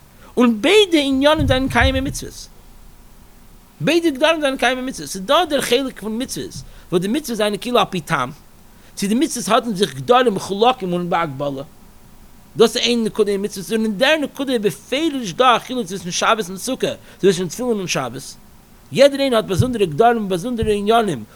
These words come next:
Und einer ist befehle ich Yem Chulak, einer von zweiten. Und mit seiner Nekude sei es Chalkus. Du hast die befehle ich eine Nekude von Yesh Lahem Menucha. Das hatten sich ihre Meiles. Aber es ist befehle ich eine von Yesh Lahem Menucha.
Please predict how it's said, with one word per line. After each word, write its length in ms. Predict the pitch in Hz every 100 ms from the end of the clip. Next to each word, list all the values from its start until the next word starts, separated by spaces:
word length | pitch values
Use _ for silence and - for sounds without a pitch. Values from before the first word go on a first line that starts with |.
| -
Und 160 | 185 208
einer 220 | 285 254
ist 100 | 160
befehle 340 | 180 - 240
ich 180 | 233 -
Yem 340 | 190 240 254 240
Chulak, 380 | 208 226 214
einer 160 | 208 214
von 120 | 196
zweiten. 440 | 185 185 180 190 -
Und 100 | 202
mit 100 | 226
seiner 340 | 247 233 294 330
Nekude 280 | - 269
sei 160 | 220 240
es 120 | 220
Chalkus. 520 | 208 202 - 113 - - - -
Du 80 | 214
hast 120 | 180
die 60 |
befehle 380 | 220 196 262 294
ich 100 | 247
eine 120 | 226
Nekude 220 | - 269 240
von 240 | 233 233
Yesh 320 | 247 294 -
Lahem 280 | 240 214 254
Menucha. 420 | 240 226 202 214 - - - - - - - -
Das 100 | -
hatten 200 | 185 180
sich 180 | 180 202
ihre 160 | 214 220
Meiles. 420 | 294 320 143 -
Aber 120 | 196
es 100 | 190
ist 60 | 185
befehle 220 | 240 294
ich 100 | 233
eine 180 | 277 262
von 140 | 226
Yesh 180 | 240 -
Lahem 220 | 208 196
Menucha. 320 | 165 147 160